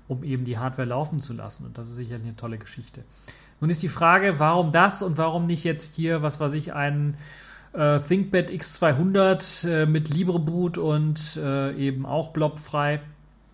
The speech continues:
Nun, es liegt ganz einfach daran, dass X, äh, ThinkPad X zweihundert oder was ja verkauft wird, momentan auch oder verkauft wurde, äh, mit Blob, ohne Blobs natürlich, also blobfrei, ist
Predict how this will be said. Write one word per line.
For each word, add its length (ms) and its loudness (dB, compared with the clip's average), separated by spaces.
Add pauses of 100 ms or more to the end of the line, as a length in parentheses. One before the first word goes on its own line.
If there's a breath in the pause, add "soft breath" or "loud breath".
(360)
Nun, 160 4
es 180 0
liegt 180 -2
ganz 180 -2
einfach 400 -2
daran, 340 0
dass 160 -6
X, 340 -12
äh, 160 -2
ThinkPad 380 -4
X 180 -12
zweihundert 480 0
oder 220 -4 (320)
was 240 -10
ja 220 -6
verkauft 480 -8
wird, 220 -4 (360 loud breath)
momentan 720 -2
auch 480 -8
oder 260 -12
verkauft 380 -10 (160)
wurde, 440 0 (460 loud breath)
äh, 100 -4
mit 460 -8
Blob, 400 -6
ohne 220 0
Blobs 420 -2
natürlich, 500 -6
also 160 -8
blobfrei, 600 -6 (840 loud breath)
ist 380 -4